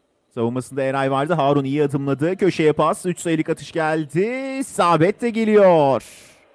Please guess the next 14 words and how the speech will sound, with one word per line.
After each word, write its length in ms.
Kapaklı 460
Spor 280
üçlükle 400
başladı. 460
Harun'un 380
üçlü. 540
Şimdi 220
iyi 100
pas 220
geldi. 580
Joshua 420
Patton. 960
Orta 400
bir. 160